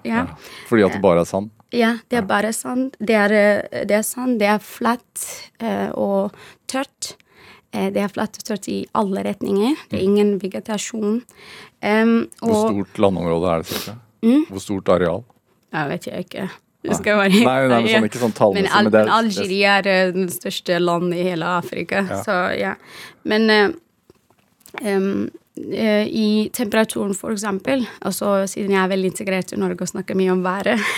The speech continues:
Speaker 1: <laughs> men, eh, eh, men, eh, temperatur i sommer, den kan gå fra, ehm, femti til, eh, femtifem varmegrader. Det er, eh, kjempevarmt,
Speaker 2: Så det er så
Speaker 1: og
Speaker 2: å si ulevelig?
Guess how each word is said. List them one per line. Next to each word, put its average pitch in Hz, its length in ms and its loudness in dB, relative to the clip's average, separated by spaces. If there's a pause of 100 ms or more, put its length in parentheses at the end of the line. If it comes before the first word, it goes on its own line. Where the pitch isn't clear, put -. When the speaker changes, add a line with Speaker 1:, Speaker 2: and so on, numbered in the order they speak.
Speaker 1:
<laughs> 156 280 2
men, 202 140 2
eh, 202 220 4 (600)
eh, 202 520 2
men, 208 280 2
eh, 202 180 2
temperatur 220 580 -2
i 208 60 -2
sommer, 208 380 0
den 208 200 2
kan 196 240 0
gå 196 240 2
fra, 190 520 2 (180)
ehm, 208 420 -4 (320)
femti 220 600 0
til, 202 400 -6
eh, - 200 -4
femtifem 202 600 -4
varmegrader. 202 680 -2 (200)
Det - 100 -6
er, 196 220 2
eh, - 160 -2
kjempevarmt, 208 640 -4
Speaker 2:
Så - 120 -16
det 90 40 6
er 90 100 2
så 104 40 4
Speaker 1:
og 95 100 6
Speaker 2:
å 87 60 0
si 95 420 0 (320)
ulevelig? 90 500 4